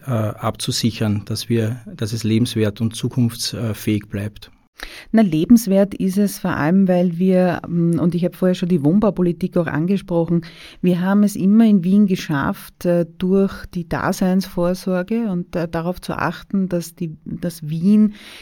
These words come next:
Speaker 2: in allen Kretzeln, in allen Gebieten, äh, gleich gut prosperierend ist, gleich gut aufgestellt ist. Ähm, wir haben keine schlechten und guten Wohnbezirke. Natürlich, jeder hat, also wenn man die Wiener fragt, die wohnen immer dort, wo sie gerade wohnen, am allerliebsten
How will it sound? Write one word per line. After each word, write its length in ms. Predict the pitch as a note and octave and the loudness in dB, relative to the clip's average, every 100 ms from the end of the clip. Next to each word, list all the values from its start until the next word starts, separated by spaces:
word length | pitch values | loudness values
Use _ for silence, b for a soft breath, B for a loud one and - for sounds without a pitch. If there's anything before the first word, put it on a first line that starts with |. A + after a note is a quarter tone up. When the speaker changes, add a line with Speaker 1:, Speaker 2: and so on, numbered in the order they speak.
| B | B
Speaker 2:
in 180 | - F3+ | -2 -2
allen 460 | - C#3+ D#3+ G3+ G#3+ | 0 0 2 2 2
Kretzeln, 500 | - D3+ E3 - F3 | 0 -2 -2 -2 0
in 180 | E3 D3+ | 0 -2
allen 440 | C#3 D3 F3+ G3 | -4 -2 2 2
Gebieten, 840 | G3 - E3+ F#3 F#3 - E3+ E3 E3 B B | 0 -6 -4 -4 -4 -2 0 0 -4 B B
äh, 220 | D#3+ D#3+ | -6 -6
gleich 520 | D#3+ C#3+ - F#3 - | -4 -4 -2 -2 -4
gut 340 | - F3 F#3 | -6 -6 -4
prosperierend 840 | - E3+ E3 E3+ D#3+ F3+ F#3 E3+ D#3 | -4 -6 -4 -6 -4 -2 -2 -2 -6
ist, 260 | D#3+ D#3 | -8 -8
gleich 400 | - - F3 - | -8 -6 -6 -6
gut 300 | - F3 - | -10 -8 -6
aufgestellt 680 | - - - F3 F3+ F3 F3 | -8 -8 -8 -6 -4 -4 -4
ist. 460 | - F3 E3+ - - | -4 -4 -4 -10 -4
Ähm, 340 | E3 E3 E3+ E3 B B - | -2 0 -2 -4 B B -6
wir 200 | E3 D3+ | -4 -2
haben 300 | C#3 F#3 F3 | -2 0 -2
keine 320 | - D3+ D#3+ | -2 0 -2
schlechten 640 | - B2+ A2 A2+ - D3 | -4 -8 -8 -10 -6 -6
und 220 | C#3+ D#3 | -4 -8
guten 400 | - C#3 - C#3+ - | -8 -10 -6 -6 -6
Wohnbezirke. 680 | C3+ C3+ - - C3+ - | -12 -14 -14 -14 -12 -6
Natürlich, 560 | C#3 D3 D3 G3 F#3+ - | -4 -2 0 0 0 -4
jeder 380 | - D3+ F3+ F3+ | -4 0 2 0
hat, 240 | E3+ E3 | -2 -6
also 200 | D3+ D3 | -8 -4
wenn 120 | D3 | -2
man 120 | C#3+ C#3 | -4 -4
die 100 | C3+ | -2
Wiener 240 | D3+ F3 | 0 -2
fragt, 400 | D3+ - D#3 - | -4 -8 -8 -6
die 80 | C#3+ | -6
wohnen 300 | B2+ E3 D3+ | -2 0 0
immer 180 | D3+ D3 | 0 -2
dort, 400 | D3 A#2+ - E3 | -4 -8 -6 -6
wo 60 | |
sie 120 | D3+ | -6
gerade 220 | D3 C#3 C3 | -4 -8 -6
wohnen, 300 | C3 D#3+ C#3+ | -4 -2 -4
am 20 | |
allerliebsten 760 | A#2+ C3+ C#3 D3 D3+ - B3+ | -6 -6 -6 -8 -4 2 2